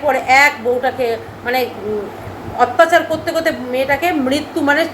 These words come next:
জ্যান্ত অবস্থায় মেরে দিচ্ছিস, শ্বাস প্রশ্বাসটাই শুধু পড়ছে, ও কোনো সেন্সের মধ্যে নেই, এমন পরিস্থিতিতে মেয়েটাকে এনে দাঁড় করিয়েছিস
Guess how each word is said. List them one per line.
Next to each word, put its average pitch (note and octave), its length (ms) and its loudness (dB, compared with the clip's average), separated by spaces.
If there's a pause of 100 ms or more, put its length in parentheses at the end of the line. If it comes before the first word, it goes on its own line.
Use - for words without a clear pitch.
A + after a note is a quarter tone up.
জ্যান্ত C#4 320 4
অবস্থায় E4 420 2
মেরে C#4 400 4
দিচ্ছিস, C4+ 600 -4 (340)
শ্বাস A#3+ 280 2
প্রশ্বাসটাই C#4 540 0
শুধু D4+ 260 -6
পড়ছে, C4+ 300 2
ও A#3+ 100 4
কোনো D4+ 260 0 (120)
সেন্সের C4+ 460 0
মধ্যে D4+ 300 0
নেই, C#4+ 360 0
এমন C4+ 420 2
পরিস্থিতিতে C#4 640 0 (320)
মেয়েটাকে C#4 380 2
এনে C4 260 2
দাঁড় C#4 280 6
করিয়েছিস E4 520 0